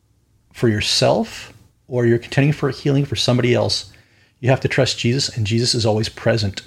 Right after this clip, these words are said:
So we can go back and forth, have questions. I'll go for walks in the afternoon with Jesus. Like, "Jesus, okay, I totally don't know what's going on here. Please help me. Please, Holy Spirit, please guide us in the right direction of what's going on." And it's usually conversations, um, with Jesus like that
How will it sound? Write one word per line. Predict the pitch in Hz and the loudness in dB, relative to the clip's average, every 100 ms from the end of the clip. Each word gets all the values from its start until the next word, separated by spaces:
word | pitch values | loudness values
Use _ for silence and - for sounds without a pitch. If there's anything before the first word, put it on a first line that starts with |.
| - _ _ _ _ | -20 _ _ _ _
So | - | -4
we | 113 | 0
can | 113 | 2
go | |
back | 113 120 113 | 2 2 0
and | |
forth, | 104 117 | -4 -2
have | 117 107 | -2 0
questions. | - 123 - 143 117 | 0 0 2 0 0
I'll | 107 | 2
go | 120 | 2
for | - 110 | 2 2
walks | 107 117 - | 2 0 0
in | 117 | 0
the | 120 | 2
afternoon | 113 - 113 127 | 2 2 0 2
with | 127 | 0
Jesus. | 117 139 139 | -2 -2 -2
Like, | 117 - 120 | -6 -10 -6
"Jesus, | 117 127 | -4 -2
okay, | 127 107 107 | -2 0 -2
I | |
totally | 110 - 123 | -2 -2 0
don't | 117 113 | 0 -2
know | 113 | -4
what's | 110 | -4
going | 113 110 | -4 0
on | 117 120 | 0 0
here. | 131 131 - - _ _ _ _ _ - | 0 -2 -6 -20 _ _ _ _ _ 0
Please | 127 123 - | 4 4 4
help | 127 - 151 | 0 0 -2
me. | 147 | -2
Please, | - - 113 | -2 0 0
Holy | - 139 | 4 2
Spirit, | 120 - 123 - | 2 2 0 0
please | - 120 110 | 0 0 0
guide | 98 110 120 | 0 2 2
us | 151 - - - - | 0 -2 -4 -8 -8
in | 113 | -4
the | 107 | 0
right | 107 95 | -2 -2
direction | 107 101 - - 190 220 220 _ _ _ _ _ | -2 -2 -2 -2 0 0 -2 _ _ _ _ _
of | - 110 | -4 0
what's | - | 0
going | - 127 120 | 0 0 0
on." | 123 143 156 - | 0 -2 -2 -4
And | |
it's | 120 | -2
usually | 180 185 170 135 - | -2 0 -2 -2 -6
conversations, | - 143 139 - 135 143 131 120 - | -2 0 2 0 0 2 0 0 -2
um, | 131 120 120 | 0 0 0
with | |
Jesus | 107 117 147 151 | 0 0 0 0
like | 120 101 | -2 -2
that | 131 151 - | -2 -2 -4